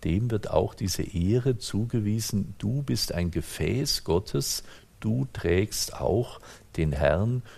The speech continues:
du symbolisierst auch den Herrn. Ja. Und das ist vielleicht auch nochmal ein Bewusstsein zum einen unserer Würde entsprechend,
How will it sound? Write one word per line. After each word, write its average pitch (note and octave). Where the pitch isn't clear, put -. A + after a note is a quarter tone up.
du A#2+
symbolisierst G#2+
auch -
den E2
Herrn. C#2
Ja. -
Und G2
das A#2
ist -
vielleicht C3
auch A#2+
nochmal C3
ein A#2
Bewusstsein B2
zum A2
einen A2
unserer F2+
Würde D3+
entsprechend, E3